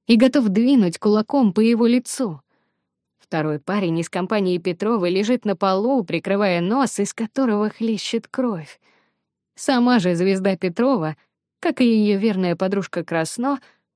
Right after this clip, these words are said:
растерянно замерли с широко раскрытыми глазами. Я тоже застыла на месте, обхватив себя руками. Глазею то на Тима, то на Полину, то на ректора Ивана Андреевича.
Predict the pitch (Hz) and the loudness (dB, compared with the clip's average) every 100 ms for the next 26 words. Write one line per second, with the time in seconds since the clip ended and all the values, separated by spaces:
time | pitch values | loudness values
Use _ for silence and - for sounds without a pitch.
0 | _ _ 214 247 - 339 269 247 214 220 | _ _ 4 4 2 2 4 4 4 2
1 | 294 208 160 156 156 - 214 220 - 294 | 2 2 2 0 -2 -2 -2 -2 0 0
2 | 220 - 226 220 220 220 226 240 240 214 | 0 -2 -4 -2 0 0 0 -2 -2 -6
3 | 160 160 _ _ _ _ _ _ _ _ | -6 -16 _ _ _ _ _ _ _ _
4 | - 208 175 165 208 185 165 160 165 - | -6 -4 -4 -4 -8 -6 -4 -4 -4 -4
5 | 180 175 165 175 233 220 - 180 180 214 | -2 -2 -2 0 -2 -2 -4 -4 -4 -2
6 | 220 - 226 - 220 220 240 - 226 160 | -2 -2 -4 -2 0 2 0 -2 -4 -2
7 | 156 _ _ _ _ _ _ _ 214 196 | -8 _ _ _ _ _ _ _ 2 4
8 | 180 165 185 175 156 220 220 170 - 226 | 4 2 2 0 0 0 2 0 -4 -2
9 | 247 226 180 202 220 175 175 160 196 247 | 0 0 0 0 0 0 0 0 0 0
10 | 240 202 190 277 240 214 214 269 - 214 | 2 0 0 0 2 4 4 2 0 0
11 | 208 233 233 233 240 254 294 254 160 156 | 2 2 2 2 2 2 2 0 -2 -6
12 | - 165 | -8 -12